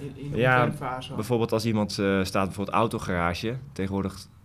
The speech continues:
Speaker 2: vaak pakken ze gewoon een computer, Helvetica, autogarage, plot, klaar. Maar als je iets langer nadenkt over het ontwerp,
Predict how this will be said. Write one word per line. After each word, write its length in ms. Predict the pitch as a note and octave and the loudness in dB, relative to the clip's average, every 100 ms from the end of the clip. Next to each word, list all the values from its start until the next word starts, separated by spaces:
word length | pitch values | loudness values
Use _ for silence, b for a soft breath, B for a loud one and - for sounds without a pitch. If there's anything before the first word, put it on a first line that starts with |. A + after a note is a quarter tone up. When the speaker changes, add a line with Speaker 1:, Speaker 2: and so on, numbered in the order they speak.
| - - | -16 -16
Speaker 2:
vaak 280 | - G2 F#2 | -4 0 0
pakken 180 | G2+ D#2+ | 0 -4
ze 60 | |
gewoon 140 | - F2+ | -4 -6
een 60 | E2+ | -6
computer, 340 | F2 A2 G#2+ | -2 0 0
Helvetica, 600 | F2+ F2+ G2+ G#2 - F2+ - | 0 2 2 0 0 -4 2
autogarage, 720 | F#2 G2+ G2 F2 D#2+ D#2+ F#2 | 2 2 -2 -2 -2 -2 -4
plot, 400 | - G2+ F#2+ - | -2 0 0 -2
klaar. 420 | A2 G#2 D#2+ D2+ - B B B B B | -2 0 0 -4 -14 B B B B B
Maar 320 | - F2+ F2+ - - | -2 0 0 -4 -4
als 160 | G2 | -2
je 80 | G#2+ | -2
iets 180 | G#2 A2+ | -2 2
langer 240 | A2+ G#2 | 2 4
nadenkt 320 | G#2 G#2 G2+ | 4 4 2
over 180 | E2 F2+ E2+ | 2 -2 -2
het 80 | F#2 | -4
ontwerp, 440 | F#2 A2 F2+ G2+ | 0 0 0 -2